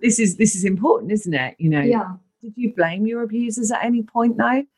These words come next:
Speaker 1: before you awakened?
Speaker 2: To a certain extent, but I
Speaker 1: Mm.
Speaker 2: think a huge part of me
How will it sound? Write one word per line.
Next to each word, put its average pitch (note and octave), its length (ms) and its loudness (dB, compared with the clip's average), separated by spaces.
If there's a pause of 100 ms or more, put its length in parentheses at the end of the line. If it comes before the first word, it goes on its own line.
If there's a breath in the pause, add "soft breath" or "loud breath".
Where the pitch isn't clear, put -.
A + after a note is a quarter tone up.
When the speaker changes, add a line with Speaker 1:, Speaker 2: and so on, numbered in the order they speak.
(160)
Speaker 1:
before F#3 340 2
you G3+ 180 4
awakened? A#3+ 680 0
Speaker 2:
To - 1500 -16
a G4+ 40 4
certain G4 380 4
extent, A#3 840 0
but A#3 100 -2
I B3+ 140 2
Speaker 1:
Mm. F3+ 100 -6
Speaker 2:
think D#4 360 -4
a B3 80 2
huge B3 480 4
part C#4+ 320 2
of C#4 120 -18
me G#3+ 560 6